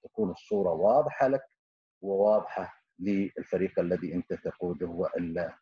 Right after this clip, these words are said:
تكون مصدر من مصادر الضغط النفسي للعاملين لديك.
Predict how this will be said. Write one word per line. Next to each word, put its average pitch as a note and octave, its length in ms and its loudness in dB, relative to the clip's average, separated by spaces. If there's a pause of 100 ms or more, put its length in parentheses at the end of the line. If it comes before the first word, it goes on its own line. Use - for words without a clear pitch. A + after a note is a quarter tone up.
تكون F2 380 -10
مصدر E2+ 600 -6 (360)
من F#2+ 260 2
مصادر E2+ 600 -2
الضغط D2+ 360 -4 (120)
النفسي E2 480 -8
للعاملين E2 640 -4
لديك. B2 340 0